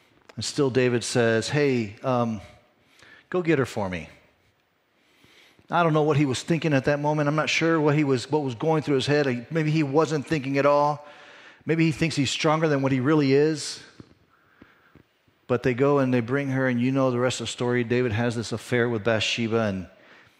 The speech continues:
but he convinces himself that nobody's gonna find out. After all, he's the king. He can tell her on, on, on penalty of death, "You gotta keep this silent." He could tell her that.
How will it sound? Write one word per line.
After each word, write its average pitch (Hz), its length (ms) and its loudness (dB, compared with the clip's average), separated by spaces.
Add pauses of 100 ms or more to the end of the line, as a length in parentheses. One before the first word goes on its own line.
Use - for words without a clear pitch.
(160)
but 156 80 4
he 170 60 4
convinces 226 440 2
himself 214 360 2
that 185 120 4
nobody's 233 360 4
gonna 220 180 4
find 190 320 4
out. 180 80 6
After 226 320 4
all, 202 80 4
he's 220 160 2
the 233 80 0
king. 220 340 2 (180)
He 214 100 6
can 185 220 2 (260)
tell 214 180 6
her 185 220 6 (260)
on, 165 240 4
on, 170 220 4
on 165 200 4
penalty 233 460 4
of 185 100 4
death, 202 280 4
"You 196 100 -6
gotta 170 220 4
keep 175 200 -8
this 170 140 0
silent." 165 500 2
He 170 100 -2
could 139 140 -4
tell 135 180 2
her 135 120 2
that. 139 400 0